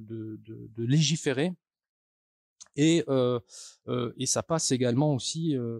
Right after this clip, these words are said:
euh, bien sûr, par, euh, la fin de vie, euh, le recyclage. Euh, ça avait été, par exemple, on avait envisagé aussi de lancer en quelque sorte une, une campagne de communication autour de l'empreinte cam-,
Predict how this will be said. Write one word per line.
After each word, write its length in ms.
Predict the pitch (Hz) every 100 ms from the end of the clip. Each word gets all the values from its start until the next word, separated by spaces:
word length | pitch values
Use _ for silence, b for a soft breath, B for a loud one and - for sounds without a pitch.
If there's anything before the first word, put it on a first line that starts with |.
| 107
euh, 340 | 110 110 110 104
bien 180 | 110
sûr, 320 | 110 - 151 -
par, 280 | 123 117
euh, 140 | 107 107
la 120 | 110
fin 180 | - 120
de 120 | 120
vie, 380 | 110 131 156 160
euh, 140 | 117
le 120 | 110
recyclage. 720 | 110 110 - - 160 165 104 95 b b b _ -
Euh, 120 | 104
ça 200 | - 104
avait 120 | 104
été, 200 | 104 127
par 180 | - 104
exemple, 260 | 101 117 110
on 100 | 107
avait 200 | 104 113
envisagé 480 | 104 104 107 104
aussi 260 | 117 - 135
de 220 | 107 101 - _ _ -
lancer 340 | 120 - 139
en 80 | 120
quelque 260 | 110 -
sorte 320 | 104 147 127 117
une, 240 | 113 110
une 140 | 113 113
campagne 360 | 127 120 131
de 60 | 113
communication 720 | - 113 107 113 - 139 131
autour 240 | 120 127
de 100 | 117
l'empreinte 420 | 110 117 - 131 -
cam-, 160 | 123